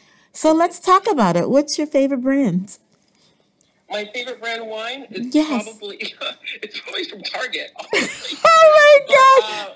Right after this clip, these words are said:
Speaker 1: Keeping
Speaker 2: yeah,
Speaker 1: it real. I love it.
Speaker 2: it,
Speaker 1: Yes.
Speaker 2: it, it, it's a Target branded wine, but I would say, um,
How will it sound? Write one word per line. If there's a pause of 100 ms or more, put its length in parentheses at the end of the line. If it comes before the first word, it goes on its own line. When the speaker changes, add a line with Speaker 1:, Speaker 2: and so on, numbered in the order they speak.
Speaker 1:
Keeping
Speaker 2:
yeah,
Speaker 1:
it
real.
I
love
it.
Speaker 2:
it,
Speaker 1:
Yes.
Speaker 2:
it,
it,
it's
a
Target
branded
wine,
but
I
would (100)
say, (320)
um,